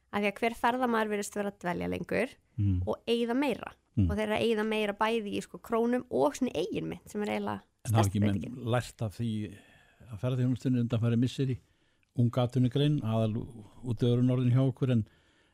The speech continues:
Speaker 2: en við höfum líka komist að því að þetta er býsna fallvaltur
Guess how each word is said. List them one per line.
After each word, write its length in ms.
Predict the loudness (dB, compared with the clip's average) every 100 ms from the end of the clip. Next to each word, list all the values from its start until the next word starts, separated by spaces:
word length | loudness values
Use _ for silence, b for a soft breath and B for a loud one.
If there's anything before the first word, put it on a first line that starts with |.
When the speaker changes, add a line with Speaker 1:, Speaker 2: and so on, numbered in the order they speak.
| _
Speaker 2:
en 160 | 2 6
við 140 | 6
höfum 160 | 6 6
líka 220 | 4 0
komist 260 | 0 0 2
að 120 | 2
því 140 | 2
að 100 | 2 2
þetta 180 | 0 0
er 60 | 2
býsna 380 | 2 2 0 0 -8
fallvaltur 880 | -2 -2 -2 -2 -2 -2 -4 -8